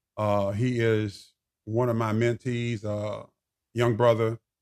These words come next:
uh, amazing, uh, trainer, among other things. But he, he shared some with me as I was in between recording these episodes. And, uh, he shared a quote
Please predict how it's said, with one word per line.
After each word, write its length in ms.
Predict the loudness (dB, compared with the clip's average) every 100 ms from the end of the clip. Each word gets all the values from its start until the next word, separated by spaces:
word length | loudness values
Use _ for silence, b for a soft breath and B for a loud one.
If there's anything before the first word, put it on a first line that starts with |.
| _ _ _ _
uh, 220 | -10 -8
amazing, 600 | -2 2 2 2 0 -2
uh, 240 | -2 -2 -4
trainer, 320 | -2 -2 0
among 260 | -2 -2 -4
other 140 | -4
things. 380 | -2 -2 -2 -4
But 180 | -6 -4
he, 220 | -4 -4
he 260 | -6 -6 -8
shared 360 | -4 2 2 2
some 140 | -6
with 140 | -6
me 300 | -4 -2 -4 -8 _ _ _ _ _ _ -4
as 160 | 0
I 100 | 2
was 160 | 2 0
in 140 | -2
between 480 | -4 -6 -2 0 0
recording 420 | -2 -4 -2 0
these 140 | -2 -2
episodes. 760 | -4 -4 -4 -2 -2 -8 _ _
And, 220 | -6 -4
uh, 300 | -2 -4 -6 -8
he 100 | -8
shared 400 | -6 -2 0 2
a 60 | -2
quote 420 | -2 2 2 2